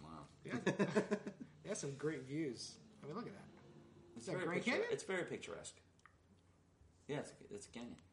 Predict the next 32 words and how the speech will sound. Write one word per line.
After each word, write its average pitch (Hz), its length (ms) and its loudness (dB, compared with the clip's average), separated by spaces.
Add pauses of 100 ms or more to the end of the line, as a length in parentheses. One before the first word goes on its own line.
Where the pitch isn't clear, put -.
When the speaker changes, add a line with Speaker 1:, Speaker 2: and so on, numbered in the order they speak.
(120)
Speaker 2:
There 131 100 -10
we 123 80 -4
go. 110 120 -6 (800)
Speaker 3:
Oh, 80 160 0 (140)
fucking 85 400 -2
Loggia. 87 420 0 (380)
Speaker 1:
Loggia. 87 320 -4 (480)
He's 92 140 -10
a - 20 -4
hosta. 104 360 -4 (100)
Pick, - 220 -4
uh, - 40 -8 (380)
don't 101 120 -6
Speaker 2:
Now, 185 80 0
Speaker 1:
frustrate. 185 280 2
Speaker 2:
he's 285 260 2
the 247 100 2
villain, 147 580 4 (580)
basically, 127 460 0
right? 127 360 -2
Speaker 3:
Yeah. 107 160 8 (260)
Speaker 2:
Yet, 190 460 6 (400)
Stallone 175 680 4
left 160 220 0
the 143 80 -2
family. 147 680 0
Speaker 3:
Yeah. 92 120 2 (440)
Speaker 2:
And 151 80 -2
he 156 60 0
blames 185 420 6
the 160 80 0
father. 117 420 2